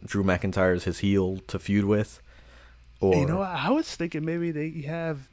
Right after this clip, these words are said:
Speaker 2: Drew maybe go face. No?
Speaker 1: I don't, the, the good thing is I don't really care who's babyface and who's heel because either way it's gonna be a good feud.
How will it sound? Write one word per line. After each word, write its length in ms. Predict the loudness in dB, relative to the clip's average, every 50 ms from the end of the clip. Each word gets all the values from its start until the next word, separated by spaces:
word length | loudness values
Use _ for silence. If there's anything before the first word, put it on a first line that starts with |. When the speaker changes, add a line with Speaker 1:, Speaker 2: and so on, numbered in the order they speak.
| -20 -18
Speaker 2:
Drew 380 | -10 -6 -6 -6 -6 -6 -8 -10
maybe 300 | -10 -10 -10 -10 -12 -12
go 180 | -12 -10 -10 -10
face. 600 | -10 -8 -8 -8 -8 -8 -12 -16 -20 -20 -20 -20 -20 -16 -12
No? 280 | -10 -8 -8 -10 -10 -14 -20 -20 _ _ _ _ _ -20 _ _ _ _ -6
Speaker 1:
I 100 | -2 0
don't, 200 | 2 2 0 0 -4 -6 -6
the, 240 | -2 -2 -2 -2 -2 0
the 80 | 0 4
good 240 | 6 6 6 6
thing 160 | 4 2 4 4
is 200 | 4 2 2 4 6
I 80 | 6
don't 240 | 6 6 4 0 -2
really 300 | -2 0 2 2 2 2
care 380 | 0 -2 -2 0 2 2 2 2
who's 200 | 2 0 0 2
babyface 540 | 2 2 2 2 0 0 0 0 0 0 0
and 100 | -2 -2
who's 220 | -2 -2 -2 -2
heel 320 | -2 0 2 4 4 4
because 380 | 2 0 -4 -2 -2 -2 -2 -2 0
either 300 | 2 2 4 4 4 4
way 300 | 4 4 2 4 4 2
it's 100 | 0 0
gonna 160 | -2 -2 -2
be 140 | -2 -2 -2
a 60 | -2
good 180 | 0 -2 -4 -4
feud. 380 | -2 -4 -2 0 0 -2 -4